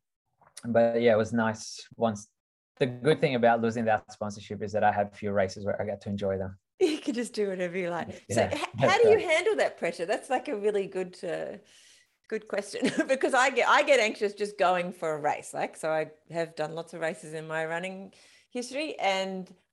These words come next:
Speaker 2: no matter what the races or where it is, I get quite anxious leading up to it, and I don't have the pressure of sponsorship or even representation of a state or a country behind me.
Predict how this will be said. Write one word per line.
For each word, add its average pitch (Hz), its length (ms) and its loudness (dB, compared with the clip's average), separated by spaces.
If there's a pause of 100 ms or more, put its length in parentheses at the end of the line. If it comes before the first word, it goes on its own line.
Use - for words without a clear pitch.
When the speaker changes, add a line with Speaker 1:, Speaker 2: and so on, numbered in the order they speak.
(340)
Speaker 2:
no 226 140 4
matter 214 240 4
what 220 240 2
the 233 80 -2
races 226 340 0
or 196 60 -6
where 220 160 0
it 202 80 0
is, 196 120 0
I 190 140 4
get 208 180 -2
quite 170 200 -2
anxious 160 320 -6
leading 147 240 -2
up - 140 -6
to 139 60 -4
it, - 80 -6
and 165 120 2
I 196 120 2
don't 165 220 0
have 160 240 0
the 151 80 -2
pressure 160 360 -6
of 139 60 -10
sponsorship 151 640 -6
or 151 300 -2
even 156 220 -2
representation 156 920 -8
of 143 120 -12
a 139 160 -10 (300)
state 151 360 -2
or 127 120 -8
a - 40 -10
country - 400 -10
behind 160 400 -12
me. - 160 -18